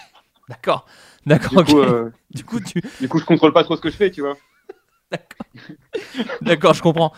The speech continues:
Speaker 1: Donc, donc juste, tu vas à ta fenêtre et tu hurles des chansons.
Speaker 2: <laughs>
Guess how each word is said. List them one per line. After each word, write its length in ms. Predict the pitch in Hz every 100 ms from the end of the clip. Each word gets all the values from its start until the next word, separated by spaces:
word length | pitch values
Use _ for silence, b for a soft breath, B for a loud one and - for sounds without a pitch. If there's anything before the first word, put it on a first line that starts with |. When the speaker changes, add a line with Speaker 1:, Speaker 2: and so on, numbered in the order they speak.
| B -
Speaker 1:
Donc, 240 | 160 151
donc 220 | 160 165
juste, 360 | 151 165 226 214
tu 140 | 185
vas 180 | 160 175
à 60 | 180
ta 160 | 165
fenêtre 320 | 147 180 202 190
et 60 |
tu 240 | 156 160 -
hurles 480 | 175 180 180 151 147
des 120 | 139
chansons. 360 | 160 143 131 123 _ _ _ _ _
Speaker 2:
<laughs> 60 | _